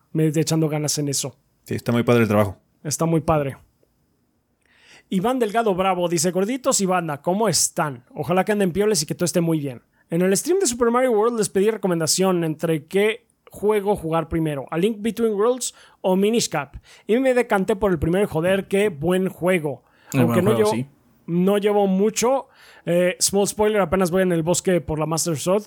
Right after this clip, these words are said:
Speaker 1: Sí, es, llevas, este, la primera partecita. Debo decir que el juego y el gameplay me están pareciendo muy buenos. Gracias por la recomendación, gorditos". Sí,
Speaker 2: Mm.
Speaker 1: sí, sí, sí.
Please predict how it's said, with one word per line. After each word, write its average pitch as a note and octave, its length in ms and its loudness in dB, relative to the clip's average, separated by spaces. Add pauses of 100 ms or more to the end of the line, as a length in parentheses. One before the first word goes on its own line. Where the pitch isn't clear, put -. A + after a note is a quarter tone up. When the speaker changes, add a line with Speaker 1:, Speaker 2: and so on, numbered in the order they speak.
(120)
Speaker 1:
Sí, A3+ 100 -6
es, C#3+ 320 -4
llevas, F3 340 0
este, C#3+ 360 -6
la C#3+ 220 -8
primera D#3+ 280 -4
partecita. G#3 540 -4 (420)
Debo G#3 240 0
decir G#3 300 -2
que A3+ 80 -2
el G3+ 80 2
juego G#3 320 0
y F#3+ 80 0
el F3 120 -2
gameplay F#3 380 0
me F3 60 0
están F3 220 -4
pareciendo F#3 300 0
muy G#3 260 2
buenos. D#3+ 460 -2
Gracias E3+ 160 -4
por E3+ 140 -2
la D#3 100 -4
recomendación, D3 560 -6
gorditos". C#3 540 -6
Sí, - 180 -8
Speaker 2:
Mm. A#2 260 2
Speaker 1:
sí, G3+ 140 -2
sí, D#3+ 160 -4
sí. C#3+ 180 -6